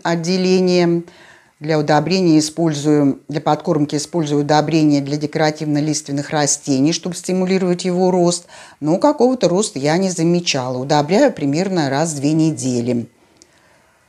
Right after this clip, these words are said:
А поливаю по, по мере просыхания грунта.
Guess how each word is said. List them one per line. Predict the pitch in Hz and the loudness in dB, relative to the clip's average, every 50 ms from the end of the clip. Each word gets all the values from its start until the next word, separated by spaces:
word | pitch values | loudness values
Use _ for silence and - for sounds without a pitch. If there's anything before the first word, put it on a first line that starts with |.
| _ _ - | _ _ -6
А | - 156 | -4 -2
поливаю | - 185 180 180 180 226 285 294 175 | 0 2 4 4 4 4 4 4 4
по, | - 135 131 135 131 - - _ - 143 | 2 0 -2 -2 -4 -6 -10 _ -10 -4
по | - 151 | -2 0
мере | 147 139 151 190 202 - | 2 2 2 2 0 -2
просыхания | - 143 - - 139 - - 147 151 165 170 160 156 143 143 135 - | -2 -4 -6 -6 -6 -4 -2 0 2 2 2 2 2 2 2 0 -2
грунта. | 107 131 135 139 139 135 135 135 135 127 - 127 123 123 123 | -4 -4 -2 -2 0 0 2 0 0 0 -2 -4 -4 -4 -8